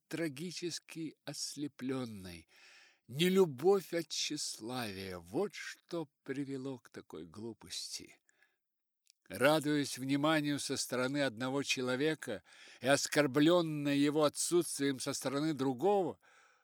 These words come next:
уже в самом начале нашего знакомства я стала жертвой невежества и предвзятости, прогнав от себя здравый смысл,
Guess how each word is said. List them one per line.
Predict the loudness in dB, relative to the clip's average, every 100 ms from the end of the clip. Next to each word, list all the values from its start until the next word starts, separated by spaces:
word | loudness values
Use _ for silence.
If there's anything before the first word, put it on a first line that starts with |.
| _ _ _ _ _
уже | 2 2
в | 2
самом | 4 4 4
начале | 0 0 4 4 4
нашего | 2 0 2 2
знакомства | 0 0 -2 0 0 -2 -2
я | 0 0
стала | 0 0 2 0
жертвой | 2 0 0 -2 -2
невежества | 0 2 0 4 4 4 -4 -8 -4 -4
и |
предвзятости, | -4 -6 -6 -6 -2 2 2 0 -12 -12 -10 -10
прогнав | -6 -8 -6 -2 -2 -4
от | -12
себя | -8 -6 -6
здравый | -8 -6 -2 -2 -4
смысл, | -6 -6 -4 -4 -4 -8